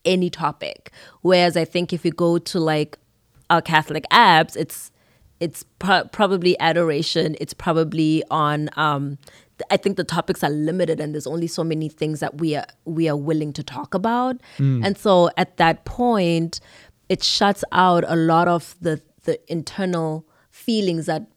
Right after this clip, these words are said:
Speaker 1: all of us have. And so even myself, I once went to a non-denominational, uh, New Age type, uh, evangelical church because I was just so attracted to how,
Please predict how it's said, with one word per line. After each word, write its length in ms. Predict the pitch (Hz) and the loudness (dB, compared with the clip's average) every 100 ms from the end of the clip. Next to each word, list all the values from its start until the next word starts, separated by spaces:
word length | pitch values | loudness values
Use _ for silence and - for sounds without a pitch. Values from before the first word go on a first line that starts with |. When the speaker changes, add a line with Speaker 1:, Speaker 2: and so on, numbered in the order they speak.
| _ _ _ _ _ | _ _ _ _ _
Speaker 1:
all 200 | - 240 | 4 6
of 140 | 214 170 | 6 4
us 140 | 165 | -2
have. 500 | - 180 190 120 165 | 2 4 6 2 -4
And 160 | - 185 | -4 -4
so 460 | - 175 165 165 - | 0 2 4 2 0
even 280 | 190 233 220 | 0 2 0
myself, 480 | 170 160 - 175 - | -2 -4 0 0 2
I 200 | 165 185 | 2 4
once 320 | 190 170 160 | 4 0 -4
went 400 | 156 156 151 - - 185 | -4 -4 -4 -10 -10 -2
to 340 | 165 160 160 _ _ _ _ | 0 0 -4 _ _ _ _
a 540 | 156 165 156 151 151 151 | 0 2 2 0 -2 -2
non-denominational, 1600 | 160 165 180 185 170 156 156 151 151 151 - 170 156 151 151 147 | -2 0 0 0 -2 -4 -4 -4 -4 -4 -4 -2 0 0 -2 -4
uh, 240 | - 151 147 | -6 -6 -6
New 240 | 160 170 | -2 -2
Age 420 | 156 160 151 - | 0 0 -2 -6
type, 300 | - 170 156 117 _ _ | -6 -2 -2 -4 _ _
uh, 400 | - 160 151 143 - | -4 -2 -2 -4 -4
evangelical 880 | 160 156 151 160 165 160 151 151 147 _ _ _ - | -4 -2 -2 -2 -4 -4 -6 -8 -8 _ _ _ -12
church 400 | - 320 170 - | 0 0 0 -4
because 260 | 196 208 185 | -4 0 2
I 60 | |
was 160 | 175 170 | 2 2
just 180 | 208 - | -4 -4
so 120 | 269 | -2
attracted 720 | 202 - 160 185 - 214 175 - | -2 -4 0 0 2 -2 -2 -4
to 160 | 180 | -8
how, 340 | 165 160 175 | -4 0 0